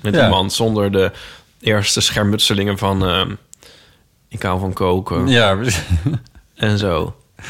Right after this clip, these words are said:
Speaker 1: Maar
Speaker 2: Ja.
Speaker 1: het was ook wel weer een opmerking waar ik dan eigenlijk weer helemaal niks op wist te zeggen. Dus
Speaker 2: Nee.
Speaker 1: dan is het weer moeilijk.
Speaker 2: Ja. Nee, ja, maar d-, oké, ja, maar ja, dit is dan ook meteen wel weer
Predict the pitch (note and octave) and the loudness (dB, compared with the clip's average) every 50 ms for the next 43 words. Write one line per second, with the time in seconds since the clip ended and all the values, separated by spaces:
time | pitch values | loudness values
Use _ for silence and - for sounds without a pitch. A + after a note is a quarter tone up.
0 | - G2 - - - F3+ C3 A2 G#2+ G#2 G#2+ G#2+ G#2+ A2 G#2+ G#2 A2+ G#2+ G#2+ A2+ | -12 -12 -14 -12 -8 -2 0 2 4 4 2 2 0 0 0 2 2 2 2 2
1 | G#2+ G#2+ G#2+ G#2+ G#2 G#2 G#2+ A2+ A#2 A#2 A2 G#2 G#2 G#2+ G#2 G#2+ G#2 G#2 G#2+ G#2+ | 2 2 4 2 2 2 0 0 0 0 2 2 0 0 0 0 0 0 0 0
2 | A2+ G#2+ G#2 G#2 G#2+ A2 G#2+ G2+ A#2 G#2+ G#2+ G#2+ A2 A2 G#2+ G#2+ A2 A2+ A#2 C3 | -2 -2 0 0 0 0 0 0 0 2 2 2 2 2 2 2 2 2 2 2
3 | D3 C#3 B2+ - - - A#2 A#2+ B2 A#2 A2 - - - G#2+ A2+ A2 G#2 G2 E2 | 0 0 -2 -2 -4 -4 -4 -2 -2 -2 -2 -2 -2 -2 -2 -2 -2 -2 -2 -6
4 | - - - A2 G#2+ F#2+ F2 F2+ G2+ G2 F#2+ E2+ - - - - - - - _ | -4 -2 0 2 2 2 2 0 0 -2 -2 -4 -8 -10 -16 -20 -20 -20 -20 _
5 | _ _ _ _ - - - _ _ _ _ _ _ - - _ _ - - G#2 | _ _ _ _ -20 -20 -20 _ _ _ _ _ _ -20 -20 _ _ -10 -8 -6
6 | G2+ G2 G#2 A2+ - G2 G2 G2 G2+ A2+ G#2+ F2+ E2 E2 - - - - A2+ G#2 | -6 -6 -6 -4 -2 -2 0 0 0 0 0 0 -2 -6 -10 -14 -6 -2 0 0
7 | G2 F2+ E2+ - - _ _ - _ _ - - _ _ _ _ _ _ _ _ | 0 0 -2 -4 -10 _ _ -20 _ _ -20 -20 _ _ _ _ _ _ _ _
8 | _ _ _ _ - - _ _ _ - - - _ _ - A#2 A2+ A2 A2 A2+ | _ _ _ _ -20 -20 _ _ _ -20 -20 -20 _ _ 0 2 4 4 6 6
9 | A#2 A2+ A2 G#2 G2 G2 F#2+ G2+ G2 G#2 - A2 G#2+ G#2 - - F#2 F2+ F#2 F#2+ | 6 4 4 4 4 4 4 2 2 0 -2 -2 -2 -2 0 0 0 0 0 0
10 | F#2+ F#2+ F#2 F#2 F#2 F#2 F#2 F2+ F2+ F#2 F2+ - - - - G2+ G2 G2+ G2+ F#2+ | 0 0 2 2 2 2 0 0 0 -2 -4 -4 -6 -4 -2 0 2 2 2 0
11 | - G2+ G2+ G2+ G2 G2 G2 G2 G2 G2 G2 F#2+ | 0 0 2 2 2 2 2 2 2 2 0 -2